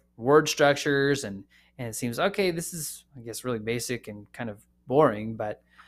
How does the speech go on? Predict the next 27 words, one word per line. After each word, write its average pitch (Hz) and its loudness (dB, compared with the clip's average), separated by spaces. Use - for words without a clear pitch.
uh, 117 4
what's 120 -2
really 202 0
fascinating 143 -2
is 113 -6
that 120 -4
when 156 -2
you 196 0
start 196 0
to 120 -2
notice 127 0
these, - -14
when 139 -2
you 139 0
start 170 -2
to 127 0
even 113 -4
capture 135 0
a 107 2
list - -4
<laughs> 131 -6
of 120 2
all 131 2
these 117 -4
titles - -8
that, 101 -8
uh, 107 -8